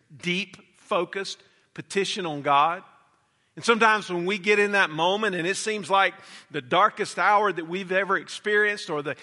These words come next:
heaviest weight that we've ever carried, or the greatest stress that we've ever faced,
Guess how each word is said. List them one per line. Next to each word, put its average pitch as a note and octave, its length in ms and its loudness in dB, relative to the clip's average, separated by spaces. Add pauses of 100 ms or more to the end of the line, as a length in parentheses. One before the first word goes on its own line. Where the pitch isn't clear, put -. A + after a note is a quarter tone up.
(140)
heaviest G#3+ 520 0
weight F#3 340 0
that E3 120 -10
we've G3 220 -6
ever F#3 240 -2
carried, G#3 540 0 (180)
or E3 140 0
the D3+ 80 -8
greatest G3 500 0
stress G#3+ 460 -2
that D#3+ 120 -10
we've F#3+ 220 -4
ever F#3+ 260 0
faced, G#3 540 -2